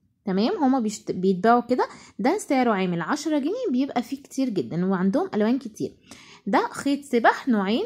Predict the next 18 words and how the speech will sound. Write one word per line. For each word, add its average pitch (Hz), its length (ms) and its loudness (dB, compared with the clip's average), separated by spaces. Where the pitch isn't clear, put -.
الخيط 247 300 -4
دوت 220 460 2
اللي 208 180 -2
هو 220 140 0
على 214 280 0
بلاستيك 226 400 -4
شويه، 208 460 0
ما 214 140 0
بيتقطعش 220 540 -4
يا 220 40 -4
جماعه، 202 300 -2
وقوي 214 300 -2
جدًا، 208 300 -2
تمام، 226 340 -2
وسهل 262 340 -2
جدًا 220 260 -2
في 226 80 -4
الشغل. 214 320 -6